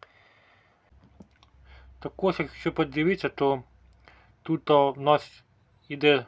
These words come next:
наприклад, дата плюс та дата мінус і до цього роз'єма. Тому, по ідеї, і цей роз'єм також можна було...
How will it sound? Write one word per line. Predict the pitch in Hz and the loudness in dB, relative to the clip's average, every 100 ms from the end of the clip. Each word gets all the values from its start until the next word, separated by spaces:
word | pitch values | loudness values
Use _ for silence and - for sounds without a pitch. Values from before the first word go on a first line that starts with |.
| - | -6
наприклад, | 135 - 143 139 | -6 -6 -4 0
дата | 147 143 127 135 | 6 6 4 -4
плюс | - 175 175 - _ _ | -2 -2 -2 -8 _ _
та | - | -4
дата | 131 139 139 | 0 2 2
мінус | 151 170 156 - _ _ _ - _ - | 0 -2 -4 -10 _ _ _ -20 _ -8
і | 170 | -6
до | 151 | -4
цього | - 151 147 135 - | -2 -2 -2 -4 -4
роз'єма. | 139 151 - 131 120 113 _ _ _ _ _ _ _ _ _ - | 2 2 0 -6 -6 -8 _ _ _ _ _ _ _ _ _ -10
Тому, | 139 185 | -4 -2
по | 190 147 | 0 0
ідеї, | 143 135 160 180 165 - _ - | 0 2 2 2 0 -6 _ -14
і | 135 | -4
цей | 160 | 0
роз'єм | 156 143 160 160 | 2 2 0 -2
також | 135 - 165 - | -4 -4 -4 -4
можна | 151 143 139 | -6 -4 -4
було... | 123 131 147 | -4 -2 -4